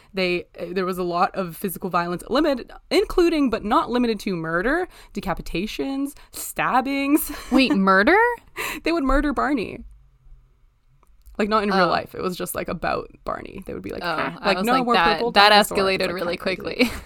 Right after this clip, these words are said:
Speaker 1: No, no. I mean, no one murdered Barney. I mean, Barney once was beat up at a mall by two youths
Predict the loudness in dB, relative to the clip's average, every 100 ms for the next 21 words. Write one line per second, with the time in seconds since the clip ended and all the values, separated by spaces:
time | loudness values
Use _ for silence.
0 | -2 0 2 0 -2 -4 -2 -2 -2 -2
1 | -2 -4 -4 -6 -8 -10 -10 -6 -4 -4
2 | -6 0 0 2 -2 -2 -6 -8 -10 -6
3 | -6 -6 -8 -8 -6 -6 -4 -6 -4 -6
4 | -4 -2 -2 -6 -12 -10 -8 -8 -8 -8
5 | -8 -6 -4 -4 -8 -10